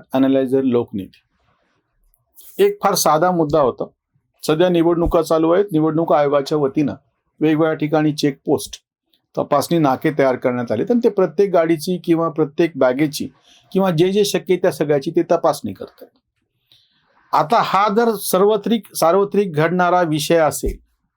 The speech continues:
सगळ्यांच्याच बाबतीमध्ये घडणारी ही प्रक्रिया असेल, तर त्याच्या नावानं बोंब करायची कशासाठी?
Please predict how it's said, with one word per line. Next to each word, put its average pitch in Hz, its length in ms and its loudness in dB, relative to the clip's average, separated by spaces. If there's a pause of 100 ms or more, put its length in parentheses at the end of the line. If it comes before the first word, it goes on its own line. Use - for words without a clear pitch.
(120)
सगळ्यांच्याच 196 580 0
बाबतीमध्ये 180 600 0
घडणारी 160 420 0
ही 160 60 0
प्रक्रिया 147 540 0
असेल, 120 240 -6 (400)
तर 175 60 2
त्याच्या 175 320 0
नावानं 170 420 2
बोंब 165 420 0
करायची 151 460 0
कशासाठी? - 540 -8